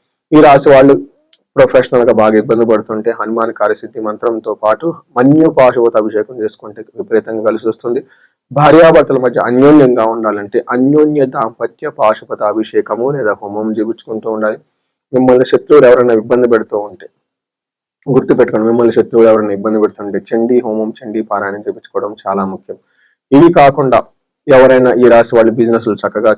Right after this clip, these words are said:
చేస్తూ ఉండి మధ్యలో అనుకోని విధంగా ఎక్కడో బ్రేక్ అయ్యి ఉంటే, లేదంటే మీ యొక్క ఏజ్ థర్టీ ఫైవ్ to ఫార్టీ ఫైవ్ ఉండి ప్రొఫెషనల్ ఇప్పటిదాకా సక్సెస్ఫుల్ గా ఉండి ఇక్కడ మధ్యలో మీకు బ్రేక్ వచ్చింది,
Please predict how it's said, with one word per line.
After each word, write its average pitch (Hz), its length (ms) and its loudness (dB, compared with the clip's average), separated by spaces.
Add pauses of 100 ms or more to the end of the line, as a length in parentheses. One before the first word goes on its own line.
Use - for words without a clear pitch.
చేస్తూ 107 300 -2
ఉండి 113 260 0
మధ్యలో 117 360 0 (140)
అనుకోని 139 420 0
విధంగా 110 460 -4
ఎక్కడో 113 340 0 (200)
బ్రేక్ 107 240 -2
అయ్యి 104 160 -4
ఉంటే, 95 340 -12 (160)
లేదంటే 113 420 0
మీ 123 300 -6
యొక్క 117 220 -6
ఏజ్ 117 220 0 (100)
థర్టీ 127 220 -12
ఫైవ్ 110 260 -4
to 139 40 -10
ఫార్టీ 101 340 -6
ఫైవ్ 101 360 -8
ఉండి 139 180 0 (880)
ప్రొఫెషనల్ 151 440 2
ఇప్పటిదాకా 131 400 2
సక్సెస్ఫుల్ 117 600 -4
గా 113 120 0
ఉండి 117 140 -2
ఇక్కడ 113 180 -4
మధ్యలో 113 360 0
మీకు 110 240 -2
బ్రేక్ 110 260 -2
వచ్చింది, 101 420 -8